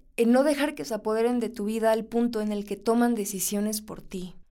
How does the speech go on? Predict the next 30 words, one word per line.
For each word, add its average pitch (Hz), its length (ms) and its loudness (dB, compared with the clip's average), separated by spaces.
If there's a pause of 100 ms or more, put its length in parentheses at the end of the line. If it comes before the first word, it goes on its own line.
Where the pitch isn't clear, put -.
(680)
Y 214 80 -4
para 233 180 8
no 269 120 8
dejar 311 300 4
que 302 80 -8
esto 254 260 -6
pase, 247 500 0 (260)
la 202 220 -4
solución 226 560 2
no 247 140 4
es 240 420 2 (140)
huir 233 340 4
de 226 200 6
ellos, 185 380 -2 (520)
es 202 160 2
explorarlos. 196 840 0 (200)
Hay 226 160 2
muchas 262 440 2
formas 247 320 2
de 233 60 0
autosabotaje 214 1040 0
y 196 440 -4 (340)
yo 208 240 2
cada 202 220 4
vez 202 160 4
me 202 100 4
sorprendo 190 540 -2
con 185 160 -6
nuevas 175 340 -4
técnicas. - 680 -10